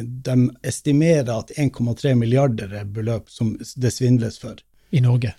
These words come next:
Speaker 1: I Norge.
Speaker 2: Ja.
Speaker 1: Det er bare i deres, eh, områder, og vi er, er betydelig mindre enn dem, men bare direkte til utlandet så ser vi at, eh, så langt i år så har vi vel stoppet nesten seks millioner som var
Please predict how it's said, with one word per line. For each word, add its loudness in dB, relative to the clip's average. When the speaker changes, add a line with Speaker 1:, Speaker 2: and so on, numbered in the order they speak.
Speaker 1:
I 2
Norge. 2
Speaker 2:
Ja. -6
Speaker 1:
Det 0
er 2
bare 2
i -2
deres, 0
eh, -10
områder, -4
og -10
vi -2
er, -6
er -4
betydelig 2
mindre 4
enn 2
dem, 4
men 0
bare 2
direkte 0
til -2
utlandet -2
så -4
ser -2
vi -2
at, -6
eh, 0
så -2
langt 0
i 2
år 2
så -2
har 2
vi -4
vel -4
stoppet -4
nesten -6
seks -6
millioner 0
som 0
var 0